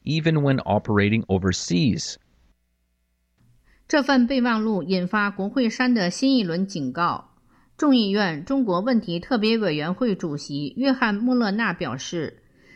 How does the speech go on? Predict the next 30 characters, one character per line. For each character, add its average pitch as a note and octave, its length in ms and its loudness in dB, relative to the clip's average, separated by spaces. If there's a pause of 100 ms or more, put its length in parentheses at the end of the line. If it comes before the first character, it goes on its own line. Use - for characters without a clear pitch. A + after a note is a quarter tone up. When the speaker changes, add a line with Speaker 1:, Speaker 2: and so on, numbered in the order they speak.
(140)
Speaker 2:
该 C#4 180 0
备 C4 180 0
忘 A3 200 0
录 G3 160 -2
强 F#3 300 -6
化 A#3+ 180 0
了 D3+ 200 -4
长 G3 260 -4
期 B3 220 0
以 F#3 120 0
来 D3+ 200 -2
的 D#3 140 -2
担 F#3+ 300 -2
忧。 F3+ 320 -2 (460)
中 D4 180 2
共 C#4 180 4
国 F#3 180 2
法 D#3+ 220 -2
律 E3 280 -4
要 C4 180 2
求 B3 220 0
企 D3 260 -8
业 E3 220 -2
即 - 200 -8
便 A3+ 240 0
在 G#3 220 -2
海 E3+ 240 -6
外 A3 180 -2
运 G3+ 260 -2
营， C3+ 280 -6